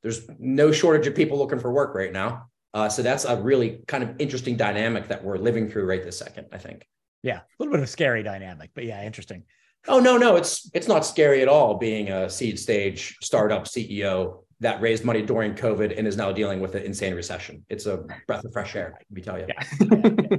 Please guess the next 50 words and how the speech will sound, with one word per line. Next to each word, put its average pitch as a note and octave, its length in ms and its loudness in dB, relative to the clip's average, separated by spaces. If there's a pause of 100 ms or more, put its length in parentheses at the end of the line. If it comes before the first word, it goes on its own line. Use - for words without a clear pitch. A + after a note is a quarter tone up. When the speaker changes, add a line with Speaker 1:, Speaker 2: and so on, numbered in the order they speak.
(200)
Speaker 2:
Well, G3+ 160 6
it's G#3+ 100 4
like G#3+ 140 6
when, F3+ 280 6
uh, C#3+ 300 6
when, C#3+ 460 -2
when D3+ 340 0
Twitter D#3 340 2
was C3 160 -4
going C3+ 300 -2
through B2 200 -4
all A#2+ 220 0
the A2+ 280 -4 (460)
early F#3 340 8
permutations C#3 760 0
with B2 180 -6
Elon, A#2 560 -4 (520)
you E3+ 80 0
know, A#2 200 0
but, F#3 160 6
like, F#3 140 2
their F#3+ 120 6
whole G#3+ 200 4
cybersecurity B3 580 4
<laughs> - 40 -6
team E3 180 -2
basically E3 320 0
either E3 240 -2
was D#3 400 -6
fired G3 340 2
or E3 100 0
quit. C4+ 320 4
It - 140 -18
was C#3 120 -12
like, C#3 160 -2 (760)
so F#3 240 4
one F3 240 4
of A3 80 -2
the G3 60 4
biggest F#3+ 320 0
communication G3 500 0
platforms F3+ 480 0
in F3 60 -4
the D#3 80 -2
U C#3+ 180 0
S D#3 220 4
has C3 160 0
very C3+ 180 0
little C#3+ 160 -2
cybersecurity? D3+ 720 -2